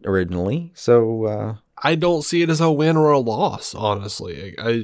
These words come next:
Speaker 2: it's a win for me because I'm gonna be able to see it all at once instead of, like,
Speaker 1: <laughs>
Speaker 2: watch one hour at a time.
Speaker 1: I, yeah, I, I get that. I, I also get that he didn't wanna have people wait on it a little bit, too. I, that was just his preferred vision is all.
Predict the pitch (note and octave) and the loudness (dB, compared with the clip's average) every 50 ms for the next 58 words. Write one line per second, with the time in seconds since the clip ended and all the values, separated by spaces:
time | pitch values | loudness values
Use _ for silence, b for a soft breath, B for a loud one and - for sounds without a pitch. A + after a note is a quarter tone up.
0 | - - - A#2 C3+ C3 B2+ C3+ - C#3+ B2+ B2 B2 C3+ D3+ D#3 D3 - B2 A2 | -6 -8 -4 0 0 0 0 0 0 0 0 4 6 6 6 6 4 2 0 0
1 | A#2 D3 G3 F#3 E3 B2+ - C3 A#2+ C3 C3 C#3 C3+ C3 B2 C#3 D3 C#3+ D3 D3 | 2 2 0 0 0 -2 -2 -2 -2 -2 0 0 0 0 2 2 4 4 4 4
2 | D3 C3+ A#2+ - - C#3+ F#3 G#3+ E3 B2+ A#2 A#2 A2 G2 G#2 G#2 G2+ G2 - - | 2 0 -4 -4 0 2 2 4 6 6 6 6 4 4 2 -2 -2 -2 -4 -8
3 | - - A2+ A2+ - C3 B2 B2+ B2 - - G#2+ - D3+ A#2 A#2+ - - - G3+ | -10 -8 -6 -2 0 2 2 4 4 4 4 2 0 0 2 2 2 2 4 2
4 | E3+ G#2 A2+ B2 C3+ C3+ B2 B2+ A2+ A#2 C3+ C3+ C3 C#3 C#3+ D3 C#3+ C3+ B2 A2 | 2 4 4 2 2 2 0 -4 -2 0 2 2 4 4 4 4 4 4 2 2
5 | B2 B2+ F3+ F#3 B2 - - - - _ - - C3+ D#3 - - - D#3+ D#3+ F3 | 2 0 0 0 -2 -4 -10 -12 -16 _ -12 -8 -6 -6 -6 -6 -2 2 4 6
6 | F3 E3+ D#3+ D#3+ D#3+ D#3 - C3 C3 B2+ - - B2 C3 B2 A#2 - - E2+ E2+ | 6 6 4 2 0 0 0 0 0 0 0 -2 -2 0 0 -2 -2 0 0 0
7 | F2 F#2+ F#2 - - A2 B2+ C3 G2+ G2+ G2+ - E2 C3 D#3 F3+ F3 - F3 D3 | 2 0 -2 0 2 2 4 4 2 0 -2 -2 2 2 2 2 2 2 2 4
8 | C3+ D3 C3+ - C#3 A#2+ A#2+ A2+ A#2+ A#2 A#2 A#2 A2+ G#2+ G#2+ A2+ A2 G2+ - - | 4 4 4 4 2 2 2 2 2 2 2 2 0 0 0 0 -2 -2 -2 -4
9 | G#2 - - F#2+ G2+ G2 G2+ G2 G2 G2 G2 G2 G2 F#2 F2+ - - G2+ G#2 G#2 | -10 -6 -2 2 4 4 4 4 2 0 -2 -2 -2 -4 -4 -6 -4 -2 0 0
10 | G#2+ A2 G#2+ G2 G2 F#2 F#2 G2+ G2+ G#2 - - - - E3+ D#3 A#2 F2+ E2+ E2 | 2 2 2 0 0 2 2 2 2 2 0 -4 -6 -2 0 2 2 2 2 2
11 | E2+ F#2 E2+ F2 F2+ - - _ _ _ _ _ _ - C3 C3+ C#3 C3+ B2+ C3 | 2 2 2 0 -2 -4 -8 _ _ _ _ _ _ 2 4 4 4 4 2 -2
12 | B2+ - - A#2 - - A#2 G#2 - - G2 F2 D#2+ E2 E2 D2 D#2+ D#2+ D#2+ - | -2 -2 -4 -4 -4 -2 -4 -4 -2 -2 -4 -2 -2 -2 -4 -4 -4 -8 -8 -8
13 | - - - | -8 -10 -10